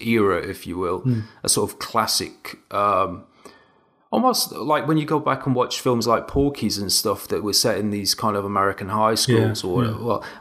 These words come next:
Speaker 1: uh, was it a high school or was it kind of college dorm stuff? But it, it, they have that kind of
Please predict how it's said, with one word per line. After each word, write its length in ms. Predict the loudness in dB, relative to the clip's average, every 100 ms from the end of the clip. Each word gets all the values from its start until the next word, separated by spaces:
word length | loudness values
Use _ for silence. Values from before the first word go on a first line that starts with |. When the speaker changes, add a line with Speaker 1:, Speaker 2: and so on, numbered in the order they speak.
| -2
Speaker 1:
uh, 240 | -2 0
was 160 | 0 2
it 80 | 2
a 60 |
high 140 | 2 0
school 280 | 0 0
or 40 | 2
was 160 | 0 -2
it 160 | -8
kind 240 | -2 0 0
of 140 | -6
college 680 | -2 0 0 -4 -10 -12 -16 _ _ _ _ -20 _ _
dorm 380 | 2 4 2 0
stuff? 420 | -2 -4 -8 -8 -2
But 200 | -2 -2
it, 400 | -6 -6 -10 -12
it, 280 | -10 -10 -2
they 100 | -2
have 260 | 0 -2 0
that 180 | -2
kind 260 | 0 0
of 80 | 0